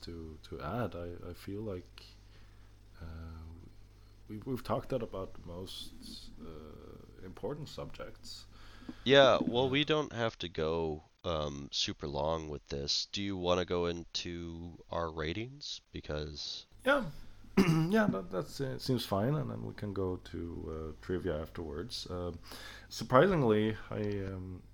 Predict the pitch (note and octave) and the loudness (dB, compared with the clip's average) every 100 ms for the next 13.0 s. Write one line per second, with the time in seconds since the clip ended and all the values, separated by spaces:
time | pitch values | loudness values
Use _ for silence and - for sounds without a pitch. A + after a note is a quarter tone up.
0 | - G2 G#2+ G2 G2 G2 - G2+ F#2 G2 | -10 -4 -2 -2 0 0 0 -2 0 2
1 | G2 F2 E2+ F2+ F2 - G2+ F2+ F2 G2 | 2 0 -2 -4 -4 -2 0 0 0 4
2 | A#2 F2 E2 - - E2 E2 E2 D#2+ F#2+ | 4 4 0 -8 -8 -6 -4 -4 -6 -6
3 | - F2+ E2 F2+ E2+ E2+ - - - F#2+ | -6 -8 -6 -6 -6 -8 -10 -8 -4 -2
4 | F2 D#2+ E2+ - G2 F2+ F2 - - - | -2 -4 -6 -4 -4 -4 -6 -14 -16 -18
5 | - - - - - F2+ F2+ E2 D#2 E2 | -18 -16 -14 -12 -2 0 2 2 2 2
6 | E2 E2 D2+ - - - - G#2 A#2 - | -2 -4 -8 -14 -18 -20 -10 -4 -2 2
7 | G#2 A2 F2 - F#2+ G2 E2+ - - - | 4 4 2 0 -2 -2 -4 -14 -18 -18
8 | - - - - G#2+ A#2 - C3 A#2+ G#2+ | -18 -18 -8 2 4 4 4 2 4 4
9 | G2 F#2+ F#2 F2+ - - - - - - | 4 2 0 -2 -6 -20 -20 -12 -8 0
10 | F3+ F#2+ A2+ F2 - - - - - - | 4 6 6 2 -2 -10 -10 -16 -20 -16
11 | - - - G2+ G2 F#2 F#2 F2+ E2+ F2 | -12 0 6 8 6 4 4 4 6 4
12 | E2+ - F2 D#2 C#2 C#2+ - D2+ A#2 - | 4 2 2 2 2 2 0 0 -4 -10